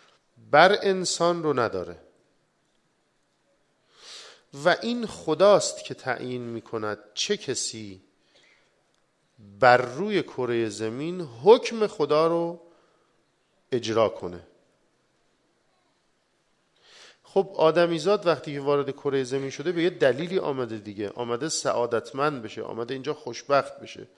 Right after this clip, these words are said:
از فرصت زندگی دنیاش استفاده کنه و به سعادت ابدی برسونه. امام صادق سلام الله علیه فرمودن که خداوند متعال خلق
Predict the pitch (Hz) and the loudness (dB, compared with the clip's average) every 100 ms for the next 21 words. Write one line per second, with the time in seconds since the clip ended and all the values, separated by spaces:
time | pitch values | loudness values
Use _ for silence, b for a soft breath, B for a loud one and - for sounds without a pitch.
0 | B B B B B - 120 - - 135 | B B B B B 0 0 -2 -2 -2
1 | 123 - 170 165 135 113 123 123 123 117 | -2 -2 -2 -2 -4 -4 -6 -4 -8 -6
2 | 123 123 120 123 151 117 113 - 120 127 | -6 -4 -6 -4 -4 -4 -6 -8 -4 -2
3 | 120 156 180 180 180 175 B B B B | -2 -4 -4 -2 -4 -8 B B B B
4 | B B _ _ b b b b b b | B B _ _ b b b b b b
5 | _ _ 127 120 127 - 131 131 127 139 | _ _ -2 0 0 2 4 4 4 2
6 | 160 175 131 120 117 170 123 104 - 110 | 0 0 0 0 -2 -2 -2 -2 -4 -6
7 | 107 120 123 135 123 - 110 139 - 127 | -8 -6 -4 -4 -4 -2 -2 -2 -6 -4
8 | 117 110 110 110 139 139 113 120 131 139 | -4 -4 -4 -4 -6 -6 -6 -6 -6 -8
9 | 139 143 139 139 B B B B _ - | -6 -4 -4 -6 B B B B _ -2
10 | 123 123 120 120 120 123 - 151 160 - | 4 4 4 0 -4 -2 0 0 -2 -8
11 | - 139 160 165 | -6 0 0 0